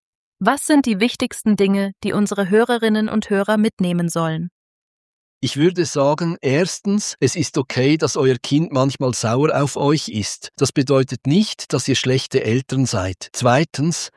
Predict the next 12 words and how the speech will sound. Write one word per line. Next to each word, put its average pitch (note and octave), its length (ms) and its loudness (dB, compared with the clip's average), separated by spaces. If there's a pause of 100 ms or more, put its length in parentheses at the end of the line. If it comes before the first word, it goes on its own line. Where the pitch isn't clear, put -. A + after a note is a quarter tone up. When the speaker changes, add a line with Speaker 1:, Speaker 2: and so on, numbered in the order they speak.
(100)
Speaker 2:
Grenzen C#3 440 2
setzen D#3 520 0
ist - 240 -2
ein C3+ 160 2
Akt - 340 0
der C3+ 80 2
Liebe, C3+ 540 2 (160)
nicht A#2+ 320 0
der B2+ 80 2
Härte. C#3+ 600 0 (320)
Drittens, E3 640 0
ihr C#3 140 4